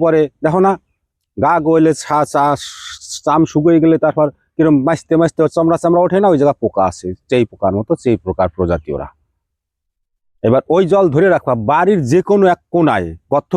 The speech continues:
খুঁজে ওই জলটা, ওই জায়গা কবর দেবা। ওই জল কবর দিলে ওদারে পোকা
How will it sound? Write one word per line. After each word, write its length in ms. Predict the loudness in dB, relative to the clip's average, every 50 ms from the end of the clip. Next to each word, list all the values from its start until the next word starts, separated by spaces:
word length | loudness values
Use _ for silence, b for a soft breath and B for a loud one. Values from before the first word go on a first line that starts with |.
| 0
খুঁজে 180 | 0 0 2 2 2
ওই 40 | 2 2
জলটা, 220 | 2 2 2 2 2
ওই 40 | 2
জায়গা 140 | 2 0 -2 -2
কবর 180 | -2 -2 -2 -2 -4 -4
দেবা। 140 | -6 -6 -8 -10 _ _ _ _ _ _ _ _ _ _ _ _ _ _ _ _ _ _
ওই 100 | -2 0 0 2
জল 160 | 2 2 2 0 0 0
কবর 240 | 0 0 0 0 0 2
দিলে 160 | 2 2 2 0 0 _ _ _ -2
ওদারে 220 | 0 2 2 0 0 -2
পোকা 180 | -4 -4 -2